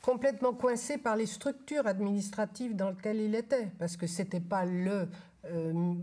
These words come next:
le, le musée en tant que musée qui avait le pouvoir de lancer cela,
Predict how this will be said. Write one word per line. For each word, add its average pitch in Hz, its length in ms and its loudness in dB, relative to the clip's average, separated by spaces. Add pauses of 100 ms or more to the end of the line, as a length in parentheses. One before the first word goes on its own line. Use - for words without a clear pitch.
le, 175 320 2
le 160 160 0
musée 185 480 2
en 165 120 0
tant 180 160 -2
que 175 120 -8
musée 175 420 2 (100)
qui 151 260 -6
avait 165 300 0
le 143 160 -4
pouvoir 160 560 0
de 143 80 -8
lancer 143 340 -6
cela, 262 340 -2